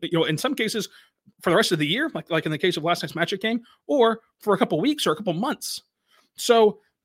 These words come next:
you know, you are spending most of your time right now looking internally and looking at how you can get better against zone just generically, how you can get better, uh, you know, a-, as a, as a rhythm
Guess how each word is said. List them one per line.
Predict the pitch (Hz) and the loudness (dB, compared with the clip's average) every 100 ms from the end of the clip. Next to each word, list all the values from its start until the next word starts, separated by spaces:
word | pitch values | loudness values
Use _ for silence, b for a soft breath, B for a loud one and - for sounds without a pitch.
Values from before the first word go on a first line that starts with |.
| - | -2
you | 180 | 0
know, | 156 - - | 0 -2 -2
you | 190 233 | 2 2
are | 226 294 | 4 2
spending | - 247 190 | 2 2 4
most | 175 220 240 | 4 2 2
of | |
your | 196 | 0
time | 190 196 233 214 | -2 -2 -2 0
right | 160 151 | -2 -2
now | 147 147 151 _ _ - | -2 -2 -8 _ _ -2
looking | 160 226 226 190 | 6 6 6 2
internally | 214 - 180 151 139 160 - | 2 0 -2 -2 -6 -10 -6
and | 170 | 0
looking | 208 208 190 | 2 2 0
at | |
how | 160 | 0
you | 170 214 | 0 0
can | 226 185 | 0 -2
get | 180 | 0
better | 180 165 | 0 2
against | 156 160 139 | 0 -2 -2
zone | 151 160 147 | -2 0 -2
just | 139 | -6
generically, | 156 151 143 139 180 - B B | -4 -4 -4 -6 -12 -16 B B
how | 165 | 0
you | 175 226 | 0 2
can | 208 | 2
get | 190 196 | 0 0
better, | 175 160 - b b | 2 0 -2 b b
uh, | 156 147 147 - | -2 0 0 -2
you | 165 | -2
know, | 147 143 - - | 0 -2 -8 -10
a-, | 151 - | -8 -2
as | 170 151 | 0 2
a, | 160 156 | 0 0
as | 151 | 0
a | 160 | 0
rhythm | 147 180 175 165 | 2 2 2 0